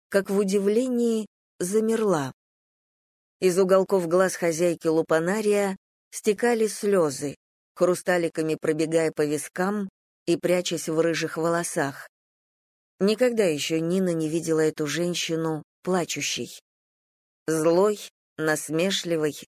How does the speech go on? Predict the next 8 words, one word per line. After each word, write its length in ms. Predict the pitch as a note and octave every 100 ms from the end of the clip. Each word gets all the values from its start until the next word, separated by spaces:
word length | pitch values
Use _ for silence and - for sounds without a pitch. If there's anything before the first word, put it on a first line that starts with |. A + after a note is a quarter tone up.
| -
ласковой, 800 | B2+ D3 F#3 F#3 - D3 D3 C#3+
лживой 840 | C#3+ C#3+ C#3+ D3+ F#3+ F3+ F3 - - _ _ _
видела, 680 | F3 G3 A3 D#3+ D3 C#3+ C3+ - _ _ _ _ _ _
но 260 | F3 G3+ A3
слезы 500 | - G#3+ B3+ A#3 A#3
Ариста 680 | G3+ F#3 F#3+ - F#3 F#3 F3+ _ -
не 240 | F#3 F#3+
лила. 480 | F#3+ G3+ F3 C#3+